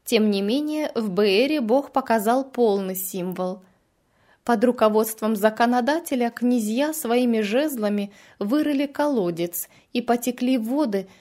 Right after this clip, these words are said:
в то время как весь народ ликовал и пел от радости. Книга Чисел, двадцать первая глава, с шестнадцатого по восемнадцатый стихи.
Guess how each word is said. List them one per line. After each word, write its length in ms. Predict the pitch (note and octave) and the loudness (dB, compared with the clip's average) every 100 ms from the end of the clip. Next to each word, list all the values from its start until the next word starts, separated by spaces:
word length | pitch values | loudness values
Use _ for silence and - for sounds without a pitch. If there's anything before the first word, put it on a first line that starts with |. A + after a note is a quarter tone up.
| _ _ | _ _
в 100 | - | -4
то 160 | - B3 | 0 2
время 320 | A#3 A#3+ G#3+ | 4 2 2
как 240 | G#3+ G#3+ | 0 -2
весь 320 | G#3 A3 A3 | 0 -2 -2
народ 420 | A3 G#3+ A#3+ D4 A#3 | 0 0 0 -2 -2
ликовал 680 | A3+ A#3 F#3+ E3+ G3+ D4 | -2 -2 -6 -2 -2 -2
и 180 | C#4+ A#3+ | -4 -6
пел 320 | A3 G#3 G3+ | -4 0 0
от 160 | F#3+ F#3+ | 0 -2
радости. 720 | G3 F#3+ F#3 F#3 - G3+ G3 _ _ _ _ _ _ _ | -2 0 -2 -4 -6 -8 -10 _ _ _ _ _ _ _
Книга 400 | - A#3 G#3+ F#3 | -2 0 0 -2
Чисел, 460 | F#3 C4+ D4 - A#3 | -4 -6 -6 -4 -4
двадцать 460 | F#3 F#3+ - G#3 - | -2 -4 -4 -8 -4
первая 380 | G3+ G3 F#3+ | -2 0 -2
глава, 500 | F3+ F#3 F#3 G#3 C#4+ D4 | -2 -2 -2 -4 -6 -10
с 140 | - | -10
шестнадцатого 760 | - G#3+ A3+ C4 - - C4+ C4 | -6 -6 -4 -6 -6 -6 -4 -4
по 160 | C4 | -2
восемнадцатый 840 | G3+ G3 - F#3+ F#3 F#3 G3+ G3 G#3 | -2 -2 -4 -6 -6 -6 -8 -6 -8
стихи. 600 | - - A#3+ - F3+ | -8 -10 -10 -10 -14